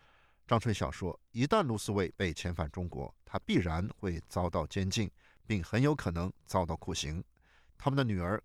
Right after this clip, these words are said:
可能十年八年都无法见到爸爸。自由亚洲电台王允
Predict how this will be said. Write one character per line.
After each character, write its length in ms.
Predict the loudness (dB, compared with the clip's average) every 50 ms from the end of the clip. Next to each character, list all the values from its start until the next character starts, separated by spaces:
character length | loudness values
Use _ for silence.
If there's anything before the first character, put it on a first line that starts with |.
| _
可 100 | -12 -8
能 140 | -6 -4 -4
十 220 | -2 -2 0 0
年 160 | 2 2 2 2
八 220 | 2 2 2 2
年 200 | 2 0 -2 -6 -8 _ _
都 100 | -8 -6
无 220 | -4 -2 -2 -2
法 240 | -2 -2 -4 -6 -6
见 180 | -2 -2 -2 0
到 120 | 0 -4
爸 180 | -4 -4 -6 -6
爸。 220 | -6 -8 -10 -12 -14 _ _ _ _ _ _ _ _ _ _ _ _ _ _ _ _ _ _ _ _ -2
自 160 | 2 6 8
由 140 | 8 8 8
亚 100 | 6 4
洲 100 | 4 2
电 160 | 0 0 2
台 140 | 2 2 2
王 300 | 4 4 4 4 2 0
允 200 | -2 -4 -6